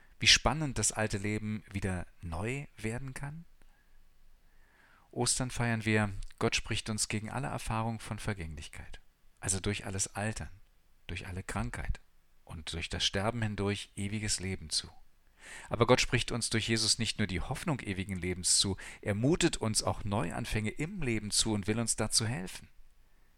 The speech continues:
Er stellt uns nämlich gemeinsam unter sein Kreuz, als Menschen,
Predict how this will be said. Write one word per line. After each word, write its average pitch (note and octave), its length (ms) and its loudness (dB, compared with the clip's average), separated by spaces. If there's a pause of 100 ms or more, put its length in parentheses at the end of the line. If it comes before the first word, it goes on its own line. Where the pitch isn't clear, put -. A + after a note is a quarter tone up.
(120)
Er G2 80 -4
stellt A2+ 280 4
uns A2 160 0
nämlich G#2+ 320 0
gemeinsam G#2+ 560 -2
unter G#2 180 -2
sein G#2+ 200 -2
Kreuz, - 540 -6 (420)
als - 160 -8
Menschen, G#2 340 -2